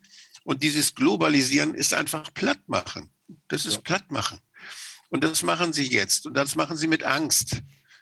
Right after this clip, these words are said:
Speaker 1: Und dann machen sie alles so, wie sich das ein paar, dreihundert Leute irgendwo vorstellen, die so viel Geld angehäuft haben, dass sie sich die Gewalt und dass sie sich die Medien kaufen können und dass sie alles, ja, die, die sind,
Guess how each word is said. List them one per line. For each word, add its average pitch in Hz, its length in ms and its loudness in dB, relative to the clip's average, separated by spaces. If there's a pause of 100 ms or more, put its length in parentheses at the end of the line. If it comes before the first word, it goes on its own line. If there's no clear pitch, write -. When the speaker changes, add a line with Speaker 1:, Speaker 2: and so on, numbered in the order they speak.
(120)
Speaker 1:
Und 139 140 -4
dann 156 180 4
machen 156 240 0
sie 147 140 2
alles 151 280 2
so, 156 160 0
wie 160 80 0
sich 147 200 -2
das 147 200 0
ein 156 80 -8
paar, 151 300 2
dreihundert 151 480 0
Leute 160 240 0
irgendwo 151 460 -2
vorstellen, 156 760 0 (480)
die 156 320 2 (280)
so 160 220 0
viel 151 160 4
Geld 160 260 2
angehäuft 156 500 2
haben, 156 260 2
dass - 180 0
sie 165 80 -2
sich - 220 -2
die 151 100 0
Gewalt 139 460 2
und 143 120 -4
dass 139 120 -2
sie 147 80 -2
sich 139 140 -4
die 160 120 0
Medien 156 340 4
kaufen 151 360 0
können 156 340 0
und 156 140 0
dass 147 180 2
sie 151 120 -2
alles, 160 280 0 (460)
ja, - 80 2
die, - 200 -4 (340)
die 151 120 -8
sind, 147 320 -2